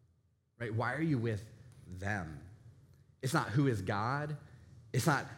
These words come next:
"How do I get to heaven?" It's not, "What is the purpose of life?" It's, "Why do you hang out, eat lunch, and become friends with sinners?"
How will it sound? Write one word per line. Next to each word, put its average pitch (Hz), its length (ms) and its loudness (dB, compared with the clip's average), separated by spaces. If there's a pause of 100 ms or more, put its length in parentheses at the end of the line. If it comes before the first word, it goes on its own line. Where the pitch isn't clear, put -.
"How 139 240 4
do 151 80 6
I 139 100 6
get 131 180 4
to 110 100 -2
heaven?" 143 640 -2 (220)
It's 143 140 4
not, 135 220 4
"What 143 180 8
is 147 160 6
the 127 80 4
purpose 139 440 0
of 107 260 -4
life?" 117 320 2
It's, 120 160 -2 (160)
"Why 127 320 4
do 185 80 4
you 196 100 6
hang 143 260 2
out, 147 320 0 (260)
eat 117 180 0
lunch, 139 300 2
and 113 120 -4
become 110 320 0
friends 98 880 -4 (720)
with 98 100 -20 (100)
sinners?" 160 140 -20